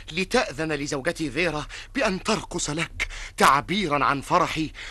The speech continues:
وفرحك بزواجك رقصة عارية، وكنت، كنت مو-، مولاي، م-، مولاي.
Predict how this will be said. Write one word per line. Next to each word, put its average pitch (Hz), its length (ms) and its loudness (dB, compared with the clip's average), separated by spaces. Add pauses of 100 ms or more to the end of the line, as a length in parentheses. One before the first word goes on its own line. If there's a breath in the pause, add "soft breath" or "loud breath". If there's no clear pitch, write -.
وفرحك 165 680 4
بزواجك 165 680 0 (480 loud breath)
رقصة 139 760 2
عارية، 147 480 0 (540 loud breath)
وكنت، 165 520 -2 (1000 loud breath)
كنت 107 340 -8 (920)
مو-، 67 180 -12 (920)
مولاي، 92 540 -6 (1400 soft breath)
م-، 90 80 -6 (920)
مولاي. 110 460 -6